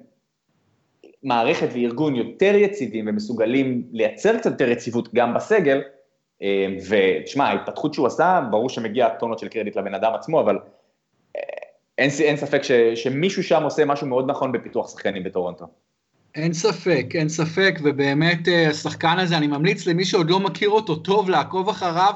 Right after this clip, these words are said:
Speaker 2: כי זה, זה חתיכת תופעה, פסקל סיאקם.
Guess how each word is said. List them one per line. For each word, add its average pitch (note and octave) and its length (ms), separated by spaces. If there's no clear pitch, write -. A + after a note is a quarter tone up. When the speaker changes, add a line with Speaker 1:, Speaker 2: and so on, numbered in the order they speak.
Speaker 2:
כי D3 120
זה, C3 220
זה C3 140
חתיכת E3+ 460
תופעה, D3+ 540
פסקל A#2 340
סיאקם. A2 580